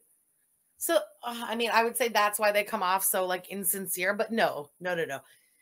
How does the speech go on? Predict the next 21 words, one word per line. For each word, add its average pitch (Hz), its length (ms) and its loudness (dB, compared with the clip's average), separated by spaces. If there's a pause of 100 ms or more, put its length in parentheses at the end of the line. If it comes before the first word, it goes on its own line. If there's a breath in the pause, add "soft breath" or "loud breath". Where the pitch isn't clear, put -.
(160 soft breath)
We 247 140 -2
do 277 180 -4
a 262 60 2
take 262 340 -2
over 233 280 2
and 226 120 0
over. 226 160 2
These 247 160 -2
are 254 100 2
supposed 262 320 0
to 285 60 -6
be 247 180 -4
vlogs. 175 840 -2 (680)
So - 140 -4
your 226 200 2
vlogs 220 500 4
are 214 100 2
fake. 220 880 -2
<laughs> - 20 -20 (1000 loud breath)
If 202 200 0
you, 262 60 -16